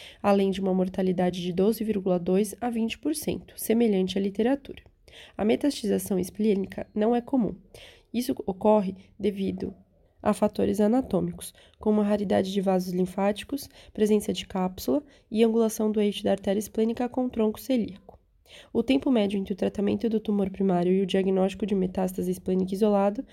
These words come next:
é de vinte e nove meses. O diagnóstico é quase sempre feito por imagens radiológicas, ultrassom e tomografia ou elevações sanguíneas do cea.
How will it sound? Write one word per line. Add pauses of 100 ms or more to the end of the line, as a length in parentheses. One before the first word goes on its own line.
(160)
é
de
vinte
e
nove
meses. (320)
O
diagnóstico
é
quase
sempre
feito
por
imagens
radiológicas,
ultrassom
e
tomografia
ou
elevações
sanguíneas
do
cea.